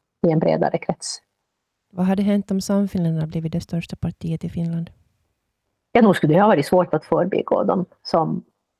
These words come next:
Speaker 1: eh, regeringsbildare, i och med att den, den har varit liksom, trots att den inte är inskriven i någon form av regeringsform eller grundlag eller parlamentarisk ordning, att det är ledaren för,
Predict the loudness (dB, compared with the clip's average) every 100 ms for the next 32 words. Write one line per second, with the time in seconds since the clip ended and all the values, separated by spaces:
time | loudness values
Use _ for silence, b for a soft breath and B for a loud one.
0 | -2 0 -2 -6 -4 2 4 6 4 0
1 | 0 0 2 2 0 -4 _ _ 2 4
2 | 6 4 4 2 4 4 4 4 4 2
3 | 2 0 0 B B B B 0 2 4
4 | 4 4 4 4 2 4 4 4 2 2
5 | 4 4 4 4 4 2 0 2 2 4
6 | 4 4 4 2 0 0 2 2 4 2
7 | 4 2 2 4 4 2 2 2 2 2
8 | 0 2 0 0 0 0 -2 0 0 0
9 | -2 -2 0 0 2 2 2 2 2 2
10 | 0 _ _ _ 2 2 2